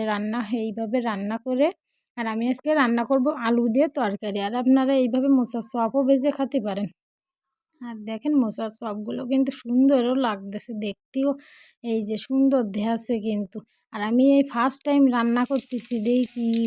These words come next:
কেমন লাগে। আর এই যে ভাজা হয়ে গেছে আমার মোচার চপ, এক থাল ভাজি করেছি। তারপরে দিয়ে দিলাম তেলের পরে ফোড়ঙে একটু জিরে, তেল দিয়ে তারপরে এই যে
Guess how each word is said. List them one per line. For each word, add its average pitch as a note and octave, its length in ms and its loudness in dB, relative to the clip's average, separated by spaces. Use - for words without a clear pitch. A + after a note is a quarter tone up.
কেমন A#3 300 0
লাগে। A3+ 360 0
আর G#3+ 200 0
এই A3+ 180 -2
যে A3 140 0
ভাজা B3 420 2
হয়ে C4 280 4
গেছে B3+ 220 0
আমার C#4 180 4
মোচার B3 380 2
চপ, C4 340 -2
এক A3+ 200 -6
থাল B3+ 280 -2
ভাজি A3+ 320 -2
করেছি। A#3 380 -4
তারপরে A3+ 500 -6
দিয়ে A3+ 300 -4
দিলাম A#3 360 -2
তেলের B3 360 2
পরে A#3 260 0
ফোড়ঙে C#4 560 4
একটু B3 280 -6
জিরে, G#3 380 0
তেল B3 260 -2
দিয়ে B3 280 -2
তারপরে A#3 540 -8
এই A3+ 100 -4
যে A#3+ 160 -2